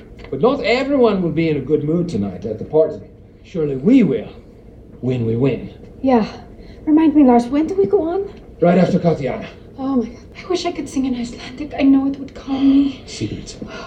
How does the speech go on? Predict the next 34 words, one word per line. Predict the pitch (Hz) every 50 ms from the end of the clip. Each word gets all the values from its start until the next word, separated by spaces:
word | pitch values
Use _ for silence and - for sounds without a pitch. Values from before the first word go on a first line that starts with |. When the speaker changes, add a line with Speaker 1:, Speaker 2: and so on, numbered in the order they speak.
| - - -
Speaker 1:
you | 156 190 208
know | 240 254 254
that | 214 208
a | 160
song | - - - 175 170 175 175 175 160 151
in | 151 143
Icelandic | 131 - - - 151 139 143 156 175 -
would | 175 160
never | 156 175 202 240 262
win | 196 151 165 214 277 277
the | 240 156
Eurovision | 123 110 110 101 101 107 107 - -
Song | 120 107 101 - -
Speaker 2:
Yes, | - -
Speaker 1:
Contest. | 359 381 359 330 339
Speaker 2:
I | 370
know, | 381 392 370
I | 349
know. | 370 381 403 403
I'm | 349 330
being | 311 392 370 330
silly, | - - 392 403 403 349 302 294 254
but | 254 277
I'm | 269 294 302 294
just, | - 339 - - - - -
I'm | 285 277 311
just | 302 330 - - -
anxious. | 320 330 294 - - 359 311 - - - - - - - - - - - - - - - - - - -
Oh. | 440 453 427 262 - - - - - - - - - - - - - - - - - - - - - - - - - -
What | 480 480 480 508 494 494
are | 494 415 403
you | 440 440 -
doing? | 415 480 508 440 254 202 196 196 - - -
Speaker 1:
Uh, | - 131 120 120 -